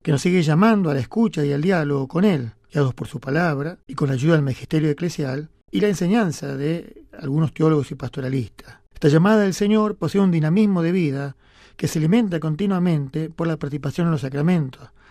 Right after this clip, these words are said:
particularmente en la Eucaristía Dominical. Esta experiencia renovada de encuentro personal y comunitario con Él en su Iglesia nos renueva en la fe, para que podamos vivir y testimoniar su amor, su verdad y su perdón,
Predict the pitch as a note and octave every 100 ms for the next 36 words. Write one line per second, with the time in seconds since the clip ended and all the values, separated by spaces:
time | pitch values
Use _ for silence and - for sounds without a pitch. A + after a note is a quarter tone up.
0 | - D#3 C3+ C#3+ D#3 F3+ E3 C#3 C3+ D3+
1 | D3 C3+ - D3+ C3+ C3 B2+ - A#2 G2
2 | _ _ _ - D3+ D3 D#3+ F3 F3 D3+
3 | D3+ D#3+ F3+ E3+ D3 C#3+ G3 E3+ C3 C3+
4 | A#2+ C3 D#3 D#3+ E3 D3+ C#3 C3+ C3 E3
5 | D3 B2+ B2 - _ - - E3 C#3+ F3+
6 | D#3 B2 - - B2 D#3 D3+ F3+ D3+ -
7 | C#3+ D3 _ _ - _ F#3 F3 F#3+ C#4
8 | G#3+ D#3 C#3 E3+ B2+ - _ _ _ _
9 | _ D#3 D3+ D3 F#3 G3+ F3+ D3+ F3+ A#3+
10 | G3 D3+ C#3 D#3 C#3+ D3+ C#3+ - D#3+ F#3+
11 | C#3+ A2+ _ _ _ _ - C#3 B2 D#3
12 | F#3+ G3 - - C#3+ D3 F3 E3 A#2+